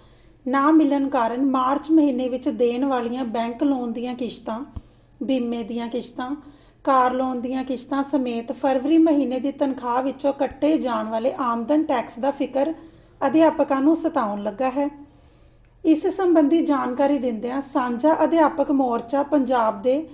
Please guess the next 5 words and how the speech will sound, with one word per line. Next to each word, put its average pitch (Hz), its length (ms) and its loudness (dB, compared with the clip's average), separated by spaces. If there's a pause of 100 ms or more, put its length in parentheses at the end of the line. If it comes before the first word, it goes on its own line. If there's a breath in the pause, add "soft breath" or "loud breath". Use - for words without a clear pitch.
(380 loud breath)
ਕੋਆਰਡੀਨੇਟਰ 285 840 4 (160)
ਕੁਲਦੀਪ 285 440 4
ਸਿੰਘ 339 340 2
ਦੌੜਕਾ 254 440 2
ਨੇ 240 280 -6